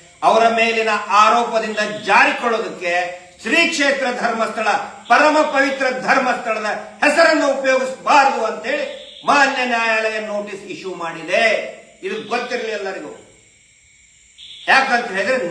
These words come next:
ನಿಜವಾದ ಹೋರಾಟ ಇದು, ನಿಜವಾದ ಭಕ್ತರ, ಮಂಜುನಾಥ ಸ್ವಾಮಿಯ ಭಕ್ತರ ಹೋರಾಟ ಇದು. ನೂರಾರು ಹೆಣ್ಣು ಮಕ್ಕಳು ಕೊಲೆಯಾಗಿ ಹೋಗಿದ್ದಾರೆ, ಕಣ್ಣು ಮುಂದೆನೆ ಸಾಕಷ್ಟು ಉದಾಹರಣೆಗಳಿದೆ. ಇವರಿಗೆ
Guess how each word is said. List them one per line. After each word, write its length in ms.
ನಿಜವಾದ 360
ಹೋರಾಟ 320
ಇದು, 120
ನಿಜವಾದ 420
ಭಕ್ತರ, 360
ಮಂಜುನಾಥ 500
ಸ್ವಾಮಿಯ 340
ಭಕ್ತರ 340
ಹೋರಾಟ 320
ಇದು. 140
ನೂರಾರು 460
ಹೆಣ್ಣು 240
ಮಕ್ಕಳು 300
ಕೊಲೆಯಾಗಿ 580
ಹೋಗಿದ್ದಾರೆ, 460
ಕಣ್ಣು 320
ಮುಂದೆನೆ 320
ಸಾಕಷ್ಟು 440
ಉದಾಹರಣೆಗಳಿದೆ. 760
ಇವರಿಗೆ 440